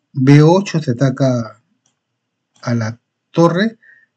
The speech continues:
La torre se coloca en el casillero A ocho. Negras,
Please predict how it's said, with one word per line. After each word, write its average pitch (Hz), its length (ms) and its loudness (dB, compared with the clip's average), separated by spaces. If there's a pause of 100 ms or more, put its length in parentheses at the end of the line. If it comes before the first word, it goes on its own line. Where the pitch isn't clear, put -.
(140)
La - 160 -2
torre 139 300 2
se 139 80 -2
coloca 147 720 0
en 120 380 -6 (1080)
el 123 200 0
casillero 143 760 0 (1700)
A 143 180 4
ocho. 180 560 0 (1200)
Negras, 156 640 2